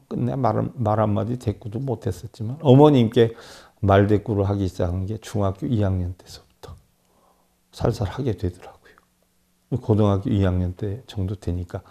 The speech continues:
말대꾸 몇 마디 했는데 어머님이 처음으로 빗자루 같은 거 들고 오면서 웃으면서 "이놈의 새끼가 이제 말대꾸를 하네?" 하면서 제 궁뎅이를 때리려고 하길래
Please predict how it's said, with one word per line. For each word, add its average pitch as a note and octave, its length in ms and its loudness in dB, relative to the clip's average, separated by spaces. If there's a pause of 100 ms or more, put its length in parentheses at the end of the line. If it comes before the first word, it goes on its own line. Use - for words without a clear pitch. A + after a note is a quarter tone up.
(480)
말대꾸 G2+ 460 6
몇 F#2 160 4
마디 F#2 300 0
했는데 F#2+ 400 -2
어머님이 F#2+ 560 2 (520)
처음으로 - 680 2 (1040)
빗자루 A2 440 6
같은 G2 320 0
거 F#2 100 -2
들고 G2 340 -4
오면서 F2+ 320 -2
웃으면서 G2 560 -2 (320)
"이놈의 A2 340 4
새끼가 G2+ 340 2
이제 B2 160 4
말대꾸를 A2 760 4
하네?" G2 240 2
하면서 G#2 520 0
제 - 180 -4
궁뎅이를 G2 640 -2
때리려고 F#2 540 -4
하길래 F#2 340 -6